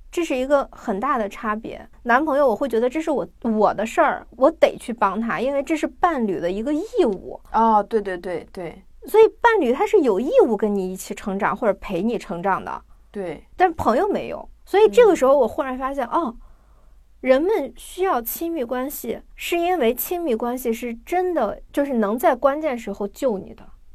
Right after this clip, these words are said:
Speaker 2: 嗯。
Speaker 1: 朋友是看缘分，看情况。
Speaker 2: 而且我觉得朋友的建议取决于我们是否有一个自我反思的一个能力。对，有的时候朋友的建议你要学会去甄别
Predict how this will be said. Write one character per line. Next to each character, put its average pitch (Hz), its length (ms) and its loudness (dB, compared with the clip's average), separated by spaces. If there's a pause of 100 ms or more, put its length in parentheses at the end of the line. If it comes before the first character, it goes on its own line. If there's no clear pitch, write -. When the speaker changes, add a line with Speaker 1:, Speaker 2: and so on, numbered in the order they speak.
Speaker 2:
嗯。 196 460 -10
Speaker 1:
朋 262 180 2
友 311 220 4
是 247 360 -2 (240)
看 349 240 -2
缘 202 240 -2
分， 254 220 -2 (260)
看 330 220 -2
情 190 220 -10
况。 - 260 -8 (140)
Speaker 2:
而 233 160 2
且 254 160 -4
我 214 140 -2
觉 208 100 2
得 269 120 2
朋 202 300 -6
友 311 140 -2
的 220 160 -2
建 240 260 -4
议 208 80 -4
取 202 280 -10
决 180 300 -4
于 180 460 -4 (260)
我 196 180 2
们 175 180 -4
是 294 260 -4
否 190 280 -2
有 147 300 -2
一 117 160 -12
个 165 320 -4 (140)
自 - 140 -10
我 233 160 4
反 233 260 0
思 - 200 -10
的 226 120 0
一 170 140 -6
个 202 100 -4
能 156 300 -8
力。 185 280 -10 (360)
对， 180 260 -4
有 190 140 0
的 214 100 4
时 240 120 0
候 240 100 6
朋 226 160 -2
友 240 80 4
的 214 100 0
建 233 240 0
议 208 60 -2
你 175 100 -8
要 180 160 2
学 196 220 -4
会 226 160 2
去 220 160 -6
甄 247 320 -2
别 233 300 -4